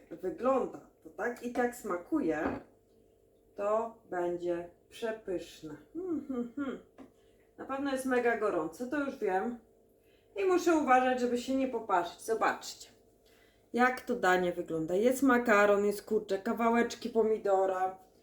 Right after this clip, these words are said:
O, widelca mi zabrali. Jeny, jeny. Był i już nie ma. Dobra, teraz próba. Czy makaron jest miękki? No jak wbijam widelec, to tak.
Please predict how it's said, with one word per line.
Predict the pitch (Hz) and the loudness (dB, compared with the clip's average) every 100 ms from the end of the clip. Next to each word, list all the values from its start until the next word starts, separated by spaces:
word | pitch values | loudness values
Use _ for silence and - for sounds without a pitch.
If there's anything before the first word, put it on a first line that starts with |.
| - - - | -20 -18 0
O, | 392 330 - | 6 6 6
widelca | 302 311 539 640 571 - 453 453 | 4 6 8 8 6 2 0 2
mi | 415 403 381 | 2 2 4
zabrali. | 392 381 381 359 349 330 320 262 | 4 4 4 6 6 4 2 4
Jeny, | 415 466 494 480 453 392 392 381 | 6 8 8 8 6 4 2 2
jeny. | 381 403 392 381 349 302 254 226 - - 262 262 - - - - - - - - - - | 4 4 4 2 0 4 4 4 0 -4 -4 -4 -10 -14 0 4 4 2 -14 -20 -20 -4
Był | 247 453 480 381 277 - | 2 6 8 8 6 -2
i | 269 381 | 2 6
już | 440 - - | 6 6 4
nie | 269 440 | 4 4
ma. | 370 254 - - - | 4 2 0 -10 -8
Dobra, | - 247 233 175 - - - - _ _ | 4 6 6 4 2 -12 -20 -20 _ _
teraz | 302 349 330 330 | 8 10 10 6
próba. | 311 262 311 | 4 4 2
Czy | 311 - 415 | -2 2 4
makaron | 381 285 285 254 247 240 | 6 4 4 4 6 4
jest | 214 220 | 2 0
miękki? | 226 208 - 214 233 311 - _ _ _ _ _ _ | 0 0 -2 -2 0 0 -6 _ _ _ _ _ _
No | 190 | 2
jak | 226 339 285 | 4 4 2
wbijam | 247 269 311 | 2 4 4
widelec, | 277 208 196 254 - | 4 4 4 4 0
to | - 240 | -2 0
tak. | - - - | -2 -6 -14